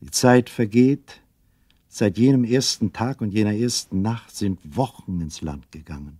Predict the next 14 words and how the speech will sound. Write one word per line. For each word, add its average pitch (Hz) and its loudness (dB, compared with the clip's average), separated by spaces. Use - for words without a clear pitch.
Bisher - 0
ist - -2
alles 135 -6
gut 147 -6
abgelaufen. 80 -10
In 101 -4
Wien 165 10
ist - 4
der 113 4
Vater 127 2
öfter 110 -4
daheim 104 2
als 107 0
früher, 113 0